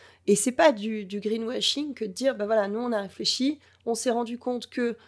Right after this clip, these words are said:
bah, tel truc, euh, c'était pas très écolo et qu'on avait une solution facile qui était déjà utilisée par d'autres, mais qu'on, on va le faire. C'est pas du greenwashing de dire qu'on améliore son outil, qu'on améliore, euh, sa façon de faire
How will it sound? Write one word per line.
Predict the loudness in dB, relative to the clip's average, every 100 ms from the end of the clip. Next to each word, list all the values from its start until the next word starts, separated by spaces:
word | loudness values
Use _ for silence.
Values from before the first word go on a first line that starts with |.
| _
bah, | 0 0
tel | 2 0
truc, | 0 -4 -4 -4
euh, | -6
c'était | -4 -6
pas | -2 -2
très | -2 -2
écolo | 0 4 4
et | 2
qu'on | -2
avait | -2 -2 -2
une | -4
solution | -6 -6 -8 -8
facile | -6 -4 -4 -6
qui | -8
était | -6
déjà | -2 0
utilisée | 0 -2 -6 -8
par | -2 0
d'autres, | 0 -2
mais | -4
qu'on, | -6
on | -6 -4
va | -2
le | -4
faire. | 0 0 -2 -12 -20 -20 -10
C'est | -2
pas | 4 4
du | 4
greenwashing | -2 0 0 0 0
de | 0 -2
dire | -4 -6
qu'on | 0 0 2 -2 2
améliore | 2 2 -2 -2 -4
son | -8 -6
outil, | -6 -4 -4 -6
qu'on | -4 -4 -2
améliore, | -2 -2 -4 -2 -2 -2 -6 -20 _ -6
euh, | -2 -2 -2 -4 -8
sa | -2 -2
façon | -2 -4 -4 -4 -6
de | -8
faire | -10 0 0 0